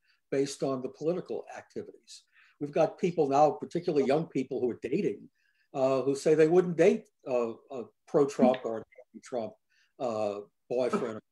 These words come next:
girlfriend. And so it, so politics is sort of taking over the culture, and it's because of technology, the internet, cable T V, social media,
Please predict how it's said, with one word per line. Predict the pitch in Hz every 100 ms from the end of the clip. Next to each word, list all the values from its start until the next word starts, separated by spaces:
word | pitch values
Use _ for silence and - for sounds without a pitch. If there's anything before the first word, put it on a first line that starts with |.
| -
girlfriend. | 95 - 107 92 _ _ - - -
And | 156 151 143 -
so | 175 160 151
it, | 147 - -
so | - 156
politics | - 269 247 226 196 - -
is | 165
sort | 196 151
of | -
taking | - 185 185 151
over | 143 143 127
the | 123
culture, | - 131 123 - 117 113 _ _ - _ 160
and | 139 135
it's | 131 -
because | 151 - 160 151 143 131 -
of | 143 123 107 -
technology, | 120 - 139 143 139 131 131 123 120
the | 107 113
internet, | 127 127 117 117 117 -
cable | 127 123 127 -
T | 131 117
V, | 110 - - - _ _ -
social | 151 139 139 135
media, | 120 117 107 110 117